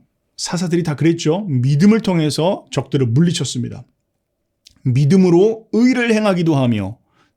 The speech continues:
다윗과 같은 사람들 그랬죠. "하나님, 하나님이 살아계시죠." 그렇기 때문에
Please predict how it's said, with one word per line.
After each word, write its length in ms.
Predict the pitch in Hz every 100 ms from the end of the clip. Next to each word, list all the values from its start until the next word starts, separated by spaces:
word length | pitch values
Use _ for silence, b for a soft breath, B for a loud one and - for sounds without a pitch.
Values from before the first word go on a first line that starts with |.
| -
다윗과 380 | 135 147 143
같은 240 | 147 131 147
사람들 380 | 135 135 135 131
그랬죠. 440 | 131 - 147 208 B B
"하나님, 400 | - 160 165 170 170 B
하나님이 420 | _ 202 208 208 208
살아계시죠." 880 | - 254 254 202 143 117 113 95 _ _ _ -
그렇기 300 | 151 170 202
때문에 380 | 208 170 208